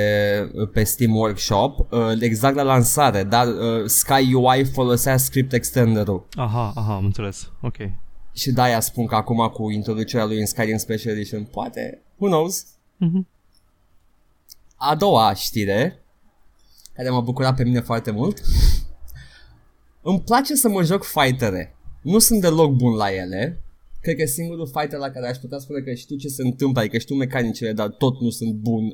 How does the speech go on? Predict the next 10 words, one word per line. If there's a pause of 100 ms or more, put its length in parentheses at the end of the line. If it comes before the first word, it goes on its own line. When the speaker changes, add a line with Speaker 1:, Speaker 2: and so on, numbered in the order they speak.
(140)
Speaker 1:
la,
uh,
la
joc,
este
Guilty
Gear.
Uh,
dar,
uh,